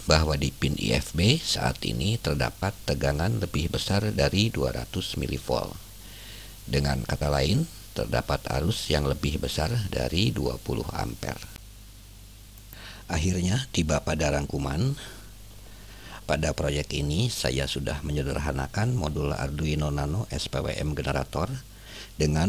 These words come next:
menggunakan microcontroller Atmega tiga dua delapan P tanpa papan Arduino Nano.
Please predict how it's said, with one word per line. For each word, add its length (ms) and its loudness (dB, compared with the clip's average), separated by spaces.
menggunakan 720 2
microcontroller 1040 -4
Atmega 560 0
tiga 240 -2
dua 240 0
delapan 400 -2
P 240 0
tanpa 400 2
papan 480 -2
Arduino 480 -2
Nano. 320 -2